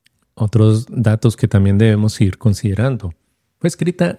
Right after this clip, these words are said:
en tres idiomas, el hebreo, el griego y el arameo. El hebreo es ese idioma natural para ese pueblo de Israel y por eso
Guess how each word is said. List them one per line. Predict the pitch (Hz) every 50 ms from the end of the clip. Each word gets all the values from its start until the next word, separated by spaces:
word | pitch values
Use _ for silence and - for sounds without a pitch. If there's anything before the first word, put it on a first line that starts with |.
| _ _ _
en | - 110 107 104 101
tres | - 117 113 117 120 - - - _
idiomas, | - 117 101 101 104 104 92 85 - - - - _ _ _ _ _ _ _ _ _ _ _ _ _ _ _ _
el | - 107 101 104 - - -
hebreo, | 113 98 90 98 104 123 131 131 139 143 143 -
el | 120 101 87
griego | 85 - 110 104 104 104 101 92 104 117 117 - _ _ _ _ _ _ _
y | - - 113
el | 104 101 - -
arameo. | - 113 107 101 98 110 143 147 95 92 - _ _ _ _ _ _ _ _ _ _
El | 110 98
hebreo | 95 92 104 131 143 147
es | 131 - -
ese | 135 127 127 123 - - 139 123 -
idioma | - 120 107 107 107 104 107 117 120
natural | 117 117 117 113 - - 113 104 101 98 98 101 120 143 - _ _
para | _ 104 101 95 95
ese | 92 - -
pueblo | 110 - 107 95 92 101 101
de | 98 101
Israel | 98 90 92 98 117 139 127 101 101 131 160 - _ _ _ _ _ _ _ _ _ _
y | -
por | - - 110 104
eso | 101 95 - 120 113 113 110 107 107